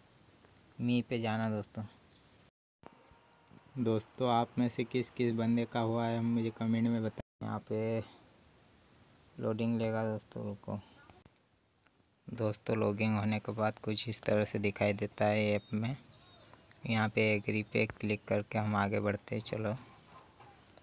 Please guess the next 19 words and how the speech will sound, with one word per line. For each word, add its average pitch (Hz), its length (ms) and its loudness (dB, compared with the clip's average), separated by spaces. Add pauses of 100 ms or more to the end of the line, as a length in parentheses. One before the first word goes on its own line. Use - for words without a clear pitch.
(640)
यहाँ 110 220 4
मी 110 240 4
वाले 110 340 2
ऑप्शन 107 340 0
पे, 110 160 -6
यहाँ 107 300 0
पे 113 240 -6
दोस्तों, 117 480 -6 (640)
आपको - 280 -2
आ 104 100 6
जाना 101 300 0
है। 127 220 -4 (1400)
जो 120 160 0
दोस्तों, 117 360 0
ये 117 100 4
डिपॉजिट 110 640 0
लिखा 113 220 2
हुआ 117 180 6
है। 117 60 2